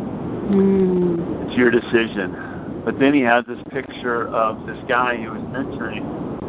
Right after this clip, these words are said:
Speaker 2: named Angel, who was a drug addict.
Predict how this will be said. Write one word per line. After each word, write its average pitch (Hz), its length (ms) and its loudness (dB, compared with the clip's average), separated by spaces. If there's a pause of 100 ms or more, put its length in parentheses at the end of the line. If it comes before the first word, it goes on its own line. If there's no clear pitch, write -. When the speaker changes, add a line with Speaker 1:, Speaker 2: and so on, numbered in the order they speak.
Speaker 2:
named 110 360 0
Angel, 123 560 2 (720)
who 120 200 4
was 110 380 4
a 98 100 -10
drug 131 280 -2
addict. 95 360 -2